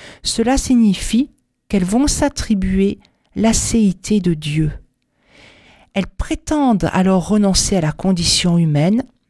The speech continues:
elles prétendent renoncer à se spiritualiser, à devenir ce qui, si elles le devenaient, serait qui, équivalent à la mort. Il faut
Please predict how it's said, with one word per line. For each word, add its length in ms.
elles 160
prétendent 800
renoncer 760
à 160
se 140
spiritualiser, 1000
à 160
devenir 840
ce 200
qui, 400
si 320
elles 120
le 140
devenaient, 640
serait 400
qui, 300
équivalent 580
à 100
la 140
mort. 640
Il 120
faut 260